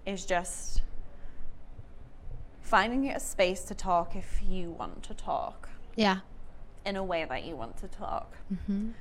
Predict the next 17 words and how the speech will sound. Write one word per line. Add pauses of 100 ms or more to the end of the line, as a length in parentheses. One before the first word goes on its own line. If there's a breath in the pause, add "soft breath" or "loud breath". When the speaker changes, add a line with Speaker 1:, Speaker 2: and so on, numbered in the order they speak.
(120 loud breath)
Speaker 1:
Whether
that's
with
a
friend,
whether
that's
using
a
phone
line,
whether
that's
using
a
trauma
counselor,